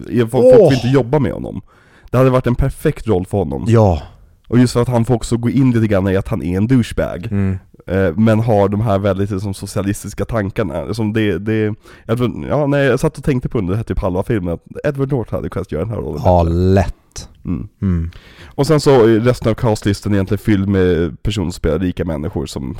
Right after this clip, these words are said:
Speaker 1: är så här, kan, kommer på någon som du känner är så här. Hon spelar Alicia. Hon, hon var duktig. Men hon, hon, hon spelar väldigt naturalistiskt, liksom.
Speaker 2: Vem var Alicia?
Speaker 1: Hon, eh, eh, Thor-tjejen. Hon som får kliva ner i, eh, bubbelbadet.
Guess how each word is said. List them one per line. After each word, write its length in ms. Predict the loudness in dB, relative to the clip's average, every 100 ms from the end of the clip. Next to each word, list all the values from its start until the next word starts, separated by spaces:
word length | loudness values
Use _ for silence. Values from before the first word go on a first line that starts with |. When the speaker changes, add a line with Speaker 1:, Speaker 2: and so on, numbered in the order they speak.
| -8
Speaker 1:
är 80 | -8
så 120 | -6
här, 120 | -6 -8 _ -16 -16 -6
kan, 360 | -4 -2 -4 -4
kommer 200 | -2 0
på 200 | 0 0
någon 200 | 0 -4
som 220 | -6 -6
du 100 | -4
känner 260 | -4 -2
är 140 | -2 -4
så 120 | -4
här. 140 | -6 -8 -14 _ _
Hon 200 | _ -4
spelar 220 | -2 0 2
Alicia. 540 | 2 0 -4 -6 -8 -8 _
Hon, 120 | -6
hon 120 | -4 -4
var 80 |
duktig. 360 | -2 -4 -6 -10 -6
Men 120 | 0
hon, 180 | 2 2 2
hon, 220 | 0 0 -2
hon 180 | -2 -4
spelar 240 | -2 -2 0
väldigt 180 | -2
naturalistiskt, 760 | -4 -4 -4 -2 -4 -8 -10 -10
liksom. 320 | -10 -12 -12 -16 _ _ _ _ _ _ _ _ _ _ -6
Speaker 2:
Vem 140 | 0 2
var 80 |
Alicia? 440 | 4 2 0 -4 -10 -8
Speaker 1:
Hon, 280 | -4 0 2
eh, 60 | 2 2 2 0 -2
eh, 720 | -4 _ -10 -8 -6 -6 -6 -4
Thor-tjejen. 1200 | 0 0 0 -6 _ _ _ -20 -10 -6 -6 -6
Hon 160 | -6 -6
som 400 | -6 -8 -8 -10 -16 _ _ _ -10
får 100 | -6
kliva 240 | -4 -2
ner 200 | -2 -2
i, 320 | -2 -4 -4
eh, 200 | -6 -8 -6
bubbelbadet. 800 | -2 -2 -2 -6 -6 -12 -20